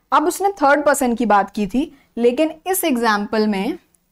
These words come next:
वो अपनी ही बात कर रहा है, तो हम इसकी जगह क्या यूज़ करेंगे? जॉन क्योंकि मैस्कुलिन है, तो हम उसके लिए यूज़ करेंगे he।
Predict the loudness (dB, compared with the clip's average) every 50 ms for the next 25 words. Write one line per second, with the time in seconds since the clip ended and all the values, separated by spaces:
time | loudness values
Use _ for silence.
0 | _ _ _ _ _ _ _ _ _ -2 0 0 0 2 0 -2 -2 0 0 0
1 | 0 0 0 0 2 2 2 2 2 2 0 0 0 2 2 0 0 -2 -2 -2
2 | -2 0 0 2 2 2 0 0 -2 -2 0 0 0 0 0 2 2 2 2 0
3 | 0 -2 -2 -2 -2 -2 -2 -4 -4 -6 -6 -6 -10 _ _ _ _ -8 -2 0
4 | 2 4 4 4 4 4 4 2 2 2 0 -2 -2 -4 _ _ _ _ _ _
5 | _ _ _ _ _ _ _ _ _ _ -6 -2 0 0 0 -2 -2 -2 0 2
6 | 2 2 0 -2 -2 -2 -4 -2 -2 -2 -2 -2 -2 -4 -4 -4 -2 -2 0 0
7 | 0 0 -2 -4 -4 -2 -2 -2 0 0 -2 -2 -2 -2 -2 -2 -2 -2 0 0
8 | 0 -2 -4 -6